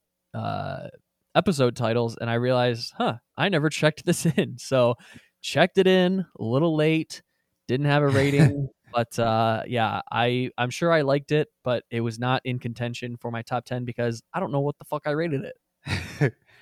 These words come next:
Speaker 2: Well, it was good. It was that slushy beer style, mango, lime, and I love that combination of the citrusy when it goes into my slu-, slushy beers.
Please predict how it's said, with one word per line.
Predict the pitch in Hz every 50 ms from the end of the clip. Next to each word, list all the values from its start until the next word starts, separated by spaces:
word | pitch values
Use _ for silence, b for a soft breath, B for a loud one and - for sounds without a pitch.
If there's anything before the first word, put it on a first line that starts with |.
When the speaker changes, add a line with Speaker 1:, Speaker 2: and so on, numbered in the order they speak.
| b b b b b
Speaker 2:
Well, | 110 117 120 127 139
it | 139 131 139
was | 147 151 139 -
good. | - - 156 170 175 180 180 180 - _ _ _ _ _ _ _ _
It | - 110
was | 113 113 113
that | 123 123 120 -
slushy | - - - - 135 123 - - 135 127
beer | 120 131 131 131 131 131 127
style, | - - - 127 117 117 117 120 120 120 120 117
mango, | 123 123 120 120 120 120 120 117 117 117 120 120
lime, | 117 107 104 107 110 110 107 107 110 110 107 _ _ _ _ _ _ _ -
and | 98 101 101
I | 98 95
love | 98 104 107 104 101 98 98
that | - 95 95 95 101 - _ _ _ _ _ _ _ _ _ _ _ _ _ _ _ _ _ _ _ _ -
combination | - - 101 98 98 98 95 95 95 92 - 98 98
of | 95 87
the | 101
citrusy | 90 - - - 131 117 - - 117 107 - - - 98 92 92
when | 87 90 90 90
it | 87 -
goes | - 98 92 92 92 98
into | 92 87 85 90
my | 92 90 90 90 90 90 80 _ _ _ _ _ _ _ _ _ _ _ _ _ _ _ _ -
slu-, | - - - - - - - - - - 101 101 - _ - -
slushy | - - - - - - 104 95 87 - - 92
beers. | 87 87 87 85 85 90 92 - -